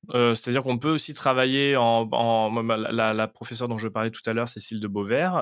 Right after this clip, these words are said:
heu, elle a créé sa propre structure à Lyon qui s'appelle le Pôle Lyrique d'Excellence, heu, qui est une structure privée. Donc il y a ça qui existe aujourd'hui, qui est, alors, qui se veut être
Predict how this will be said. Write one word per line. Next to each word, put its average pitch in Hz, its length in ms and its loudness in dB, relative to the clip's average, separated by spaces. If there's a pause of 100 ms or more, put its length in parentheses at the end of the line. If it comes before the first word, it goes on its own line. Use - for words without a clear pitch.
heu, 107 240 0
elle 107 120 -2
a 104 120 0
créé 117 320 -4
sa 107 360 -2
propre 113 500 -8
structure 110 460 -8
à 107 80 0
Lyon 113 160 -4
qui 117 80 -6
s'appelle 104 260 -6
le 95 100 -4
Pôle 120 180 -2
Lyrique 110 220 -2
d'Excellence, 107 720 -6 (540)
heu, 98 180 2
qui - 120 -6
est - 80 -12
une 98 80 -4
structure - 280 -12
privée. 139 520 -2
Donc 117 240 -6
il - 40 -10
y - 20 -10
a 90 40 -8
ça - 160 -6
qui - 160 -8
existe 95 320 -8
aujourd'hui, 104 600 -6
qui 107 340 -4
est, 110 180 0
alors, 110 320 0 (640)
qui 110 480 -4
se 107 880 -4
veut 120 280 -2
être 123 200 0